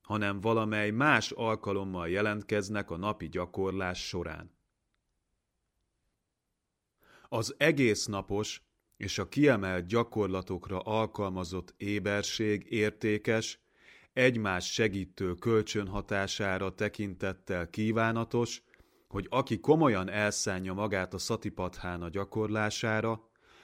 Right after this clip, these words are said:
az szenteljen az elején néhány hetet kizárólag erre a célra,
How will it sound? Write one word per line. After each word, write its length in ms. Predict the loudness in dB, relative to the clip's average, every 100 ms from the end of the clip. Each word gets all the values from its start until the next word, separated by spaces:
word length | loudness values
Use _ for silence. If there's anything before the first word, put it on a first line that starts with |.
| -14
az 160 | -6 -4
szenteljen 720 | 2 4 4 2 0 2 2
az 220 | -2 -4
elején 420 | -4 0 2 0 0
néhány 600 | 0 0 0 -2 -4 -6
hetet 440 | -6 -2 -2 -4
kizárólag 800 | -4 -2 0 0 0 -2 -2 -4
erre 400 | -2 0 0 -2
a 80 | -6
célra, 800 | -6 -2 0 0 0 -2 -4